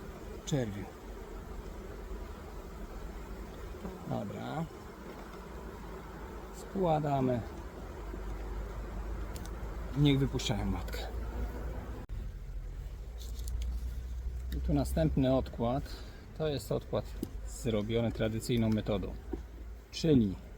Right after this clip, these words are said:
e, też pokazywałem na filmie, jak był utworzony. Zabrane były, tutaj były akurat trzy ramki odebrane z rodzin. Zostawiony na tydzień.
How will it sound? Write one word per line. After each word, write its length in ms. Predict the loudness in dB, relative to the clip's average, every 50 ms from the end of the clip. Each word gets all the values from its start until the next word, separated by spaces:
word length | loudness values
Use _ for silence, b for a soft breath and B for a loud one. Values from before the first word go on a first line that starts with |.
| -10 -8
e, 640 | -4 0 0 2 2 2 2 2 2 0 0 -2 -4 -6 -10 -10 -10 -8 -8 -8 -8 -10 -10 -12 -12 -10 -8 -8 -8 -10 -12 -14 -14 -14 -8 -2
też 200 | 0 0 0 0
pokazywałem 500 | 0 0 0 0 0 0 0 0 0 0
na 80 | -2
filmie, 320 | -2 -4 -6 -6 -6 -6 -8 -10 -12 -8 -6
jak 140 | -4 -4 -4
był 160 | -2 -4 -4
utworzony. 500 | -4 -6 -6 -8 -8 -6 -6 -6 -6 -8 -10 -12 -14 -16 -16 -16 -16 -16 -16 -16 -16 -16 -16 -16 -16 -14 -14 -14 -14 -12 -12 -12 -12 -14 -14 -16 -16 -16 -16 -18 -16 -18 -16 -12
Zabrane 720 | -10 0 4 6 6 8 10 8 8 8 8 4 2 0 -2 -4 -10 -16 -18 -18 -18 -18 -20 -20 -20 -18 -18 -18 -18 -18 -14 -10 -6
były, 500 | 0 4 6 6 8 8 8 6 4 2 0 -6 -14 -20 -20 -8 -4
tutaj 240 | -2 2 4 4 4
były 340 | 6 6 6 6 6 4 4
akurat 320 | 2 0 -2 -2 -2 -2
trzy 200 | 0 2 4 4
ramki 340 | 6 6 4 4 2 2 2
odebrane 500 | 2 2 2 2 2 2 0 0 -2 -4 -6 -12 -20 -20 -20 -20 -20 -10 -8
z 120 | -4 0 4
rodzin. 420 | 6 6 6 6 2 0 0 -2 -2 -6 -12 -14 -16 -16 -14 -16 -16 -16 -16 -16 -16 -12 -8 -4 -4
Zostawiony 880 | -2 2 2 2 2 2 2 2 2 2 2 2 2 4 4 4 4 2
na 240 | 2 2 0 0 -2 -6 -10 -14 -14 -2
tydzień. 480 | 2 4 4 6 6 8 8 8 8